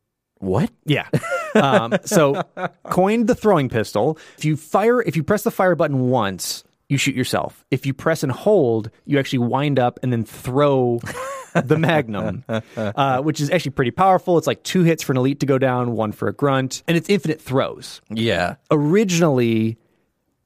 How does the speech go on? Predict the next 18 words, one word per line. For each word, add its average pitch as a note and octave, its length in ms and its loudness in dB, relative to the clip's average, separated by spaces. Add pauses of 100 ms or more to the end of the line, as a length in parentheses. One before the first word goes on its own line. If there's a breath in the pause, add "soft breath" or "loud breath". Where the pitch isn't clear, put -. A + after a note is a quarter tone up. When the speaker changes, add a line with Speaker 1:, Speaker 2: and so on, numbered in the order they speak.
(240)
Speaker 2:
it D#3 160 0
was D3 220 0
supposed - 480 0
to D#3 80 0
be C#3+ 160 2
that C3+ 80 -4
you C3 120 -2
threw C3 520 0
the C#3+ 100 2
weapon A2+ 480 -2
each - 240 -8
time B2+ 340 -4
and B2+ 80 0
had B2+ 120 0
to B2+ 60 -2
go B2+ 100 2
retrieve A2+ 640 -2
it. A3 240 0